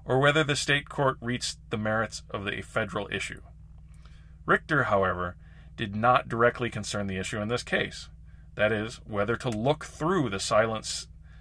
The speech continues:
state higher court opinion to the lower court's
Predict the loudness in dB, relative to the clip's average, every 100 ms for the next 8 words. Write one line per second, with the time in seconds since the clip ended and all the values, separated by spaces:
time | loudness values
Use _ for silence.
0 | -20 -20 -16 -8 0 2 2 6 8 8
1 | 4 0 -2 -2 -6 -4 -4 -6 -8 -8
2 | -6 0 4 4 2 0 -2 -4